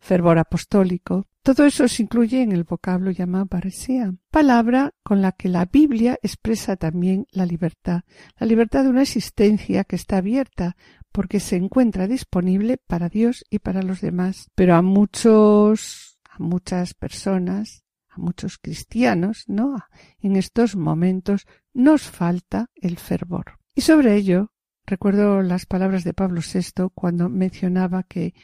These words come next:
entre los obstáculos de la evangelización precisamente está la carencia de parresía. La falta de fervor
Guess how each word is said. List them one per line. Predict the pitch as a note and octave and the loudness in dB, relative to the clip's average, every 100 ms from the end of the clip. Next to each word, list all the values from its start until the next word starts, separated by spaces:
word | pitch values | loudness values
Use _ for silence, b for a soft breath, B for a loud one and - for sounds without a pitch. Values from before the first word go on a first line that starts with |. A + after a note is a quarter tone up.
| b | b
entre | A3+ G#3+ - G3+ G3 | 2 2 2 4 6
los | G3 - | 4 2
obstáculos | G#3 - D#4 - B3 F3+ | -2 0 0 2 2 2
de | F#3 | 2
la | F3 | 0
evangelización | F3 F#3 G3+ G3+ - F#3 G3 F#3 G3 | 0 -2 -4 -4 -4 -4 0 0 0
precisamente | F3+ F3 G#3+ - F3 F3+ F3 - A3 C4+ - | -6 -4 -4 -2 0 0 0 -2 -2 -2 -10
está | - - F#3+ - _ | -14 -4 -4 -4 _
la | F#3 F3+ | -8 -6
carencia | F#3+ G#3 A3 - A3 | -2 -2 -2 -2 -2
de | G#3 A#3+ | 0 -4
parresía. | - F#3+ F3+ - - G#3+ F3 E3+ _ b b _ | -4 -8 -8 -10 -6 -4 -4 -10 _ b b _
La | G#3+ | -2
falta | - C#4+ - | 0 0 0
de | C#4+ A#3 | 0 0
fervor | F#3 E3+ E3+ - | -2 -2 -4 -6